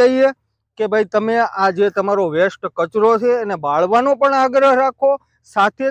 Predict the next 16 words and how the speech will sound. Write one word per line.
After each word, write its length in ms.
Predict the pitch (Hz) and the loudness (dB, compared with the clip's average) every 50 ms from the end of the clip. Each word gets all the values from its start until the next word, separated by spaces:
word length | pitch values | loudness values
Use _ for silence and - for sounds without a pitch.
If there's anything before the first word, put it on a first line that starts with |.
| 240 _ | -4 _
તમારી 280 | - 240 254 285 277 277 | -6 -4 -4 -4 -6 -4
પાસે 280 | 247 277 277 233 285 262 | -4 -4 -4 -4 -6 -12
ઘણી 380 | 185 - 180 196 214 254 269 247 | -6 -4 -2 -2 0 -2 -4 -4
ગ્રાન્ટો 540 | 185 170 180 180 196 220 233 208 - 226 190 165 | -6 -4 -2 -2 -2 -2 -4 -2 -2 0 0 2
આવતી 340 | 165 170 165 - 151 143 135 120 | 0 -2 -4 -8 -12 -14 -14 -14
છે, 140 | - 135 | -18 -20
ગ્રાન્ટ 360 | 123 _ 156 160 180 214 226 220 | -14 _ -4 -2 -2 -2 -4 -6
વગરની 420 | 220 226 220 240 247 247 254 247 | -6 -6 -4 -2 -4 -2 -4 -4
ધારી 300 | 202 202 196 214 240 247 | 0 0 0 0 0 -2
નગરપાલિકા 680 | 226 226 220 247 240 233 - 247 247 262 240 - 269 254 | -2 -2 -2 -2 -4 -2 -2 -4 -4 -4 -4 -4 -4 -2
નથી. 460 | 214 196 214 208 - 269 254 208 135 - _ _ _ _ _ _ _ | 0 -2 -4 -4 -4 -6 -6 -6 -6 -10 _ _ _ _ _ _ _
તમારી 340 | 180 180 202 220 240 269 285 | -6 -2 -2 -2 -2 -2 -6
ગ્રાન્ટમાંથી 760 | 226 196 208 202 202 233 285 269 302 262 302 294 - - 285 220 | -6 -2 0 2 2 2 0 -2 -4 -2 -2 -2 -2 -4 -8 -4
પણ 180 | 254 226 175 135 _ _ _ _ _ - | -4 -4 -4 -6 _ _ _ _ _ -8
તમે 220 | 202 208 233 247 | -8 -6 -6 -6
અહીં 380 | 233 220 214 214 240 262 247 | -4 -2 -2 -2 -2 -4 -6